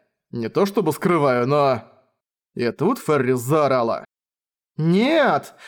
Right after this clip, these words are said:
Голый извращенец бегает по лесу и скрывает свои грязные намерения!» «Неужели тебе так нравится всех разыгрывать?» Вяло протянул Райнер. «Да!» Слишком бодро кивнула она. «Ну тогда...»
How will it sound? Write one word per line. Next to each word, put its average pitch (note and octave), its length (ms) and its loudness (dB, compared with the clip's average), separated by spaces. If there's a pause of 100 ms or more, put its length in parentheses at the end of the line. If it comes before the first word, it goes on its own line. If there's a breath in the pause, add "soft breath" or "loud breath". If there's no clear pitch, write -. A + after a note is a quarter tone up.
(140 loud breath)
Голый F#3 360 2
извращенец E3+ 600 0
бегает F#3 380 0
по D#3 140 0
лесу B3 400 -2 (160 loud breath)
и G3 100 0
скрывает F#3 520 0
свои F3+ 260 0
грязные F#3 380 0
намерения!» B3 880 2 (400)
«Неужели A#2 500 -2
тебе C#3+ 200 -4
так C3+ 160 -4
нравится D3 380 0
всех D#3+ 220 0
разыгрывать?» C#3 760 -2 (680)
Вяло B2+ 400 0
протянул C#3+ 500 0
Райнер. B2 460 -2 (420)
«Да!» G3 540 -2 (360)
Слишком F#3 680 -2
бодро C#3+ 260 0
кивнула C3 480 0
она. B2 360 -4 (440)
«Ну C#3 320 -2
тогда...» D3 800 0